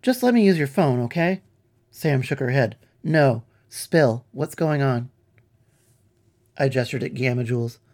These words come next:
"Look, you have every right to move on. I just didn't expect to be so easily replaced." "Look, Jules," said Gamma Jules.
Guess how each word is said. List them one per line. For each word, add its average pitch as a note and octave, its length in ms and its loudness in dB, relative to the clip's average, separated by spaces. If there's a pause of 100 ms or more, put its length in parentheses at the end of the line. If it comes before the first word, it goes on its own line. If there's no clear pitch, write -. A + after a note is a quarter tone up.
(380)
"Look, D3 400 2 (600)
you F#3+ 180 0
have C#3 260 4
every G3 220 6
right F3 180 4
to D#3+ 100 -6
move D3+ 220 0
on. A#2+ 300 0 (680)
I D3+ 80 2
just F3 220 0
didn't D#3+ 180 0
expect D#3+ 360 -2
to D3+ 40 -6
be C#3+ 100 0
so C#3 240 0
easily C#3+ 380 -2
replaced." A#2+ 540 -8 (1200)
"Look, D3+ 220 0
Jules," B2+ 500 2
said B2+ 360 -4
Gamma B2 220 -2
Jules. A#2+ 460 -4